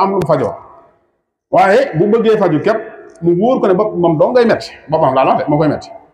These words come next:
Bu demee ci case centrale santé bi ñu faj ko, day jël avion, jet privé am, wala mu jël avion première classe, wala, wala, wala, dem ci hôpital yi gën a seer ca France, te lépp état moo koy gàtt.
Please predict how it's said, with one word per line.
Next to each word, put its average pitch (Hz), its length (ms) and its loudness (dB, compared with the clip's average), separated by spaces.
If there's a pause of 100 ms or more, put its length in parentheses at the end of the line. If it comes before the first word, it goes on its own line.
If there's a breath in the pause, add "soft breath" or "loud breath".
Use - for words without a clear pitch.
(400)
Bu 160 80 0
demee 180 380 2
ci 185 180 0
case 185 220 0
centrale 170 300 2
santé 131 240 2
bi 135 140 4
ñu 175 80 2
faj - 140 -2
ko, - 80 -14 (540)
day 165 220 2
jël 170 160 2
avion, 135 420 0 (760)
jet 143 220 -2
privé 131 240 2
am, 147 140 2
wala 151 140 2
mu 156 100 2
jël 151 160 2
avion 131 320 0
première 156 320 0
classe, 131 480 0
wala, 139 240 2
wala, 127 200 2
wala, 127 320 2 (180)
dem 156 180 0
ci 147 80 -8 (160)
hôpital 165 480 -2
yi 170 80 2
gën 185 140 2
a 202 60 2
seer 196 220 0
ca 180 100 -2
France, 160 280 -4
te 151 80 -8
lépp 180 300 -6
état 175 200 0
moo 123 120 0
koy 113 100 0
gàtt. 92 180 -4